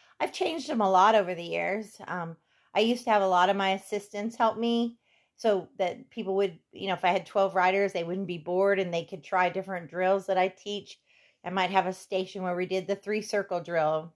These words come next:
the lateral, counter arc, and vertical. I might have the D pattern, figure eights, um, spirals.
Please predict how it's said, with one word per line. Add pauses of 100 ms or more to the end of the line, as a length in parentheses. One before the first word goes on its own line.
(100)
the
lateral, (480)
counter
arc,
and
vertical.
I
might
have (180)
the
D
pattern, (140)
figure
eights, (540)
um, (220)
spirals.